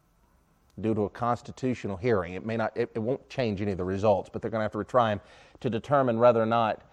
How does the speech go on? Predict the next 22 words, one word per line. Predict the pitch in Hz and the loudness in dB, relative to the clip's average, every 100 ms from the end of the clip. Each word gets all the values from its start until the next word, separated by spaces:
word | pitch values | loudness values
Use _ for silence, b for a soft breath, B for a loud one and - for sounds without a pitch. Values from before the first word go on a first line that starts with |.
| b b | b b
he | - 123 | -8 -6
was | 107 | -4
just | - 120 | -6 -6
a | - | -8
spiteful | - - 135 156 - 127 | -14 4 6 6 2 -2
youth | 101 123 151 - - _ _ _ _ _ _ _ | 2 2 2 0 -14 _ _ _ _ _ _ _
or | 104 | 2
whether | 113 117 98 | 4 4 2
he | 117 | -2
was | 104 | -4
a | 95 | -4
misled | 92 - 98 92 | -8 -4 -2 -2
youth. | 82 82 - _ _ _ _ _ _ _ _ _ _ _ _ | -4 -14 -16 _ _ _ _ _ _ _ _ _ _ _ _
He | - - | -18 -6
killed | 147 113 82 | -2 -2 -2
a | |
dozen | 107 117 110 | 0 0 -2
or | 113 | -8
more | 117 | -8
people. | - 127 - - _ _ _ _ _ _ _ _ _ _ _ _ _ _ _ _ _ _ _ _ _ _ _ _ _ _ _ _ _ | -8 -12 -14 -20 _ _ _ _ _ _ _ _ _ _ _ _ _ _ _ _ _ _ _ _ _ _ _ _ _ _ _ _ _
God | 98 156 135 | 6 8 8
cares | - 180 180 95 117 - | 2 4 6 4 0 -8